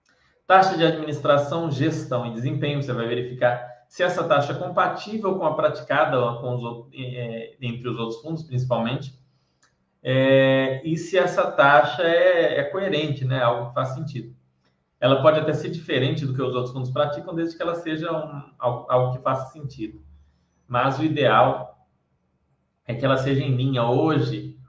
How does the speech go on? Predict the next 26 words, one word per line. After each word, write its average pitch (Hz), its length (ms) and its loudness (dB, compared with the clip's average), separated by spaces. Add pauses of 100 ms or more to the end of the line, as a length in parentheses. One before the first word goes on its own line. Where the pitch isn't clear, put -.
(180)
um 160 320 0
a 156 160 4
um 151 80 -2
e 147 40 -6
meio 139 440 0
por 135 140 -4
cento 139 540 -6
sobre 139 720 -2
o 139 380 0 (880)
valor 131 1000 4
de, 123 640 0
de 117 120 -6
mercado 131 680 0
do - 100 -18
fundo. 131 340 -4
Essa 120 220 -2
é, 135 240 0
esse 135 160 -2
é 135 40 0
o 127 100 -2
padrão. 120 420 2
Além 120 300 0
disso, - 340 -6
quando 170 240 -6
tem 151 160 -10
desempenho 127 840 -4